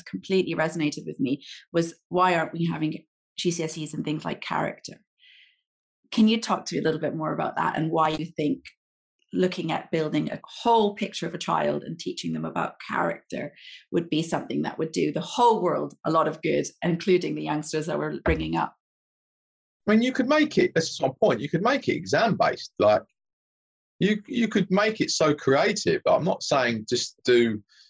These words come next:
Speaker 2: you know, a non-exam in character development. You could do judgments on the relationship you have with yourself.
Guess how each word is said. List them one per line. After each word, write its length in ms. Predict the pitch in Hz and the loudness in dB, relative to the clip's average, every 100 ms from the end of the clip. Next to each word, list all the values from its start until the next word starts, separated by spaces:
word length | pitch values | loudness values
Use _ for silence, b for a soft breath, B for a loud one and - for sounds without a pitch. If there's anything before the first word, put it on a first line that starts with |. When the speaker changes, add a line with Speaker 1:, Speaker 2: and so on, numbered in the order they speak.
| b - | b 0
Speaker 2:
you 80 | |
know, 240 | 117 95 92 | 2 4 4
a 80 | 110 | 2
non-exam 720 | 120 117 104 90 117 151 107 | 2 2 2 2 2 2 2
in 200 | 92 87 | 2 0
character 420 | - 90 85 90 82 | 2 4 4 -2 -6
development. 540 | 78 76 78 95 - | -2 -2 0 -2 2
You 120 | 170 | 0
could 280 | 170 151 151 - _ _ _ - | 4 2 2 -8 _ _ _ 2
do 160 | 131 | 2
judgments 720 | 131 165 202 - 101 90 - | 4 2 2 0 0 0 0
on 100 | 104 | 0
the 100 | 107 | 2
relationship 600 | 110 110 101 101 95 - | 2 2 2 -4 -4 -2
you 120 | 85 98 | -2 -2
have 220 | 107 95 | -2 0
with 140 | 98 | 0
yourself. 580 | 101 - - 202 - - | 0 0 0 2 2 -2